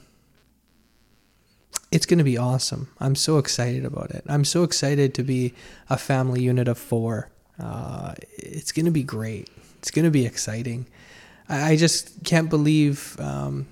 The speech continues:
how blessed and fortunate we are to,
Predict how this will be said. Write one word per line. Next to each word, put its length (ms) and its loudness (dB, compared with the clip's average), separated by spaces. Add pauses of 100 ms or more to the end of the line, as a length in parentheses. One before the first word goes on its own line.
(100)
how 180 2
blessed 540 0
and 120 2
fortunate 500 0
we 220 2
are 360 2 (640)
to, 600 4